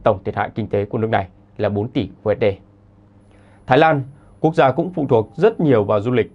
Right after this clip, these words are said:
đã bị xóa sổ bảy mươi mốt tỷ U S D trong G D P. Hãng hàng không đầu ngành của đất nước, Thai Airways, đã đệ đơn phá sản vào tháng năm hai nghìn không trăm hai mươi. Trong khi hầu hết các nền kinh tế châu Á đang phải vật lộn với đại dịch,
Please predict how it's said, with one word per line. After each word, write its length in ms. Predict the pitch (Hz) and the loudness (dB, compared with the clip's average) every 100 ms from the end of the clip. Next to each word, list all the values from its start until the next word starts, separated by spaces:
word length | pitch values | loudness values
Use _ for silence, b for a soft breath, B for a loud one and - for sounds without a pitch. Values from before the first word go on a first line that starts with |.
| b b | b b
đã 80 | 147 | -4
bị 160 | 170 120 | -2 -4
xóa 180 | - | -4
sổ 260 | 120 147 104 | -2 -2 -2
bảy 140 | 90 98 | -2 -4
mươi 120 | 107 | -4
mốt 160 | 139 190 | -6 -4
tỷ 180 | 127 98 | -4 -4
U 200 | - 107 | -4 -4
S 60 | 117 | 0
D 40 | 110 95 - - | 0 -2 -10 -2
trong 180 | 113 | -2
G 40 | 95 | -2
D 220 | 107 95 | -8 -8
P. 40 | 92 98 - _ _ _ - b b b b | -8 -8 -10 _ _ _ -20 b b b b
Hãng 200 | - 214 | -2 2
hàng 120 | 247 170 | 2 2
không 280 | 196 185 175 - | 2 2 -2 -2
đầu 180 | - 131 | 2 2
ngành 260 | 127 120 | 2 -2
của 100 | 110 | -2
đất 120 | 113 165 | -2 2
nước, 260 | 208 220 - b b b _ | 2 0 -8 b b b _
Thai 340 | - 120 113 117 | 0 4 4 2
Airways, 340 | 127 117 113 92 - _ b b b | 0 2 2 -2 -12 _ b b b
đã 260 | 127 165 190 | 2 4 4
đệ 160 | 180 | 2
đơn 380 | 156 139 131 113 107 _ | 4 2 2 -6 -12 _
phá 140 | 123 | -2
sản 380 | 135 170 113 98 - _ _ | -2 0 0 -2 -20 _ _
vào 140 | 113 107 | -4 -4
tháng 200 | 104 123 | -4 0
năm 200 | 135 113 _ | -2 -2 _
hai 140 | - 110 | -8 -8
nghìn 100 | 90 | -8
không 140 | 104 | -10
trăm 120 | 92 | -8
hai 100 | 98 | -6
mươi. 160 | 98 98 - _ _ _ _ _ _ b b b - | -4 -4 -8 _ _ _ _ _ _ b b b -2
Trong 100 | 226 | 2
khi 120 | 233 | 4
hầu 160 | 175 | 4
hết 180 | 175 254 | 4 2
các 160 | 247 220 | 0 0
nền 160 | 170 139 | 0 0
kinh 180 | 180 | -2
tế 100 | 151 147 | -4 -4
châu 160 | 160 | -2
Á 180 | 123 120 | -2 -4
đang 140 | 156 | -6
phải 140 | 139 107 | -8 -6
vật 180 | 110 113 | -4 -2
lộn 180 | 117 | -4
với 100 | 110 | -2
đại 160 | 135 120 | -2 0
dịch, 180 | 110 | -2